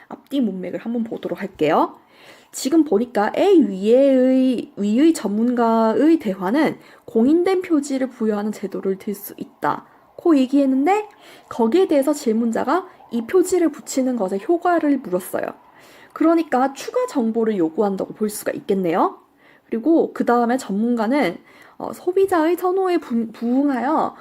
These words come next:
환경 친화적 제품을 생산하도록 유도할 수 있다라고 한-, 했는데 계속해서 표지에 대해서 설명하고 있는데 이에 대해서 질문자는 "그런 구체적인 표지에는 어떤 것이 있나요?" 라고 하면서 또 표지에 대해서 계속적으로 묻고 있죠.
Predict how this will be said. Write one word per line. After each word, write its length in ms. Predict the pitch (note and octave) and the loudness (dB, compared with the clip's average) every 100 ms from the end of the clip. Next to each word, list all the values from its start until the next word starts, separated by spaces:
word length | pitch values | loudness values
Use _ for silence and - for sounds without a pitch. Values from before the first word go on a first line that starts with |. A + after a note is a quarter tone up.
| - | -20
환경 480 | - F#4 F4+ F#4+ F#4 | -6 -2 0 0 0
친화적 340 | F#4 F#4 F4 E4 | -4 -4 -4 -4
제품을 800 | A3+ - - B3 A3+ C#4 A3 A3+ | -6 -8 -4 0 2 2 2 -2
생산하도록 540 | C4+ C#4+ A#3+ G#3+ G3+ | -2 -2 -2 -4 -6
유도할 340 | G3+ B3 A3+ | -4 0 0
수 140 | G3+ - | -2 -10
있다라고 1000 | - _ G3+ D3 - - _ _ G#3+ A3 | -18 _ -4 -4 -6 -20 _ _ -4 -4
한-, 300 | A3+ D4+ D4 | -2 -4 -4
했는데 640 | - C#4+ B3+ A3 C4 - - _ _ | -2 0 2 2 0 -2 -8 _ _
계속해서 600 | - B3+ D4 - C#4+ D4 | -4 -2 -2 -4 -4 -4
표지에 280 | - D4+ D#4 | -2 -2 0
대해서 180 | A3 G#3 | -2 -4
설명하고 520 | D4+ D#4 D4+ B3+ A3+ | -4 -2 -2 -2 -4
있는데 500 | G3 F3 B3+ C#4+ - - - _ - | -6 -4 -2 -2 -4 -18 -20 _ -6
이에 180 | A#3 A#3+ | 0 0
대해서 240 | G3+ A3+ | 0 -4
질문자는 720 | A3+ A3 A3 A#3 G#3 C4 F#3+ - - | -6 -4 -4 -2 -2 -2 -2 -6 -18
"그런 260 | - C#4+ D4 | -4 -2 -2
구체적인 640 | A#3+ - E4+ E4+ E4 E4 D#4+ | -4 -4 0 0 0 -2 -2
표지에는 480 | F4+ E4 E4 B3+ | -2 0 -2 -2
어떤 320 | A#3+ G3 D4 D4+ | -2 -2 -2 0
것이 240 | C#4 - | 0 -2
있나요?" 540 | G#3+ G3+ G#3+ C#4 - - | -6 -4 -2 -2 -2 -4
라고 220 | F#3 G3 | -6 -4
하면서 680 | G3+ G#3+ F#3 G#3+ B3 B3 - | -4 -6 -4 0 2 2 -2
또 100 | C4+ | -10
표지에 340 | - F4+ F#4 | -6 -4 -2
대해서 220 | D#4+ A#3 G3 | -4 -4 -6
계속적으로 640 | A3+ C4 D4 F4 C4+ G3+ | -6 -6 -2 -2 0 -4
묻고 280 | - - F#3 | -10 -4 -4
있죠. 440 | - F#3+ C4+ - | -2 0 0 -2